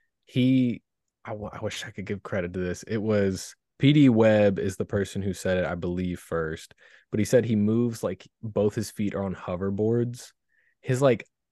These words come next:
I don't know how you'd say this, but his hang time laterally, like, he'll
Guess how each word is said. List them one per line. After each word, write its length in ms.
I 120
don't 120
know 60
how 120
you'd 160
say 120
this, 160
but 160
his 220
hang 400
time 420
laterally, 960
like, 180
he'll 300